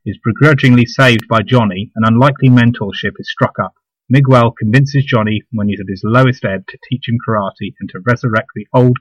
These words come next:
Cobra Kai dojo. The sight of the school rising again with its aggressive philosophy being preached to a new generation of teenagers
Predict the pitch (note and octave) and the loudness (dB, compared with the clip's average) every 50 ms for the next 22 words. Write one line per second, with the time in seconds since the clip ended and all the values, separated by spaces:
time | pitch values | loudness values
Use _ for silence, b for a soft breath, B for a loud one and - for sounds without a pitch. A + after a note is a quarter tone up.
0 | - - A#2+ A#2+ A2 A#2 G#2+ - - A2 G#2 G#2 G2+ G2+ G2+ F#2+ F#2+ F#2 - F#2 | -4 -4 -4 -4 -4 -4 -6 -6 -6 -8 -8 -8 -8 -8 -6 -6 -6 -8 -8 -10
1 | F2+ E2+ - _ _ _ _ _ _ _ _ _ _ _ - G#2 - - D3 C#3+ | -12 -12 -14 _ _ _ _ _ _ _ _ _ _ _ -16 -12 -2 0 2 2
2 | C#3 C#3+ C3 B2+ - - - C#3+ C3+ B2 A#2 B2 B2 A#2+ A2+ - A#2+ A2+ A2 G#2 | 2 2 0 -2 -2 -4 -2 0 0 2 2 2 2 2 0 0 -2 -2 -2 -2
3 | - B2+ B2 B2 B2 A2+ G#2 G#2 G2+ - - - - B2 A#2+ - - B2 B2 - | 0 2 4 4 4 2 0 -4 -10 -16 -14 -4 -2 -2 -2 -2 -4 -8 -6 -4
4 | C3 A#2 A2+ - - A2 A#2 A#2 A2+ G#2+ A2+ G#2 G#2+ A#2+ - - C#3 B2+ A#2+ - | -6 -6 -6 -6 -8 -6 -4 -4 -4 -4 -4 -8 -8 -8 -2 -2 -2 -2 -2 -6
5 | - - G#2 G#2 A#2 C#3 E3 C#3 C#3 C#3+ B2+ B2+ B2 A#2 A#2 A#2 - - A2+ - | -10 -6 -2 0 2 2 2 2 2 4 4 4 4 2 2 -2 -4 -6 -6 -6
6 | - A#2 A2+ A2 A2 G#2+ A2 G#2+ A#2 G#2 - | -4 -4 -4 -4 -4 -4 -6 -6 -8 -10 -10